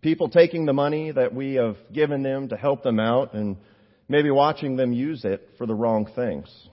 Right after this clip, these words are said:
This presents a fear within all of us, and it's tough to trust every single person. But here in the early church, they are trusting one another, and they're trusting God. They are a spirit-filled church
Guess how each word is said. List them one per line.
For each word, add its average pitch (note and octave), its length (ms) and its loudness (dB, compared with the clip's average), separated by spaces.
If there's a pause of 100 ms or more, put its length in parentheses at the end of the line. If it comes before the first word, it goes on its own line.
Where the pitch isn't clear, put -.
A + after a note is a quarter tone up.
(460)
This B2 160 0
presents D3+ 420 2
a A2 40 -8 (120)
fear B2 460 0 (600)
within B2+ 280 -2
all C#3 240 4
of F#2+ 100 0
us, G#2 220 2
and B2 160 0
it's B2 280 -6
tough F#3+ 200 0 (140)
to B2 100 -6
trust - 680 -4
every A#2+ 300 -2
single G#2 340 -4
person. - 460 -12 (1120)
But F3 120 8
here A3 180 6
in G#3+ 60 4
the F#3+ 80 0
early F#3 280 0
church, F#3+ 380 -4 (180)
they C#3+ 140 -2
are G3 200 0
trusting A#2+ 500 -6
one G#2+ 180 0
another, F#2+ 340 -2
and C3 80 -2
they're B2+ 100 0
trusting D3 500 -2
God. G2 380 -2 (1120)
They C3 100 2
are D3+ 200 6
a B2+ 40 4
spirit-filled F#3 680 -2
church A#2+ 320 -4